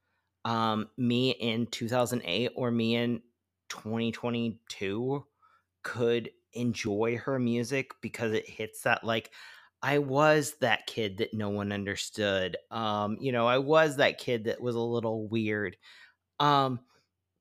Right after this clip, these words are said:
but then, like, and you can feel it that she has all the music picked out, and she's like, "But is it political enough?" And then, like, every time they're not singing,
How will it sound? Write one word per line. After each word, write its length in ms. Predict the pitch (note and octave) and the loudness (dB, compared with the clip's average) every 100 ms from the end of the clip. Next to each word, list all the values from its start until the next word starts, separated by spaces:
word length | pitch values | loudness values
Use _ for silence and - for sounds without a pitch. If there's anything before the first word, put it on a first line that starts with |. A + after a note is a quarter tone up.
| _ _ _ _ _ A2+ - _ _ - | _ _ _ _ _ -20 -20 _ _ -2
but 240 | E3 - | -2 0
then, 340 | D#3+ E3 A3 G#3+ | -2 2 2 2
like, 300 | F3 B2 - _ _ _ _ _ _ _ _ _ _ _ - _ | 0 -4 -12 _ _ _ _ _ _ _ _ _ _ _ -20 _
and 140 | F3 F3+ | 4 4
you 80 | F3+ | 4
can 220 | F3 E3 | 2 0
feel 500 | - - E3+ G3 C#3 | -4 -2 4 4 4
it 160 | A2+ | 0
that 160 | - G#2+ | -4 -4
she 140 | - | -2
has 340 | A#2+ A2 A#2 C3+ | 0 2 2 2
all 100 | D3 | -2
the 100 | B2+ | 0
music 380 | A2 A2 A#2 - | 2 2 -2 -4
picked 240 | A2 - | -10 -4
out, 280 | F2+ F2+ - - | -4 -2 -6 -8
and 100 | A#2 | -8
she's 220 | - A#2 | -6 -2
like, 260 | A#2 G#2 - _ _ _ _ _ _ _ _ | -2 -2 -10 _ _ _ _ _ _ _ _
"But 100 | C#3+ | 0
is 160 | F3+ G#3+ | 2 2
it 180 | - | 0
political 600 | - E3 E3+ D#3+ D#3+ D3+ C3+ | -4 -2 0 0 0 0 2
enough?" 640 | G2+ F#2+ F2+ D#2 - - - _ _ _ _ _ _ _ _ _ _ | 2 0 -4 -6 -10 -20 -20 _ _ _ _ _ _ _ _ _ _
And 160 | C3 C3 | -2 0
then, 140 | C#3+ | 0
like, 200 | C#3+ B2+ | -2 -4
every 220 | - G#2 C3+ | -6 -8 -8
time 220 | - C#3+ | -6 -8
they're 140 | C#3+ | -6
not 300 | A2 G2 - | -8 -8 -8
singing, 560 | - G2+ F2+ A2 D3 | -8 -6 -6 -6 -6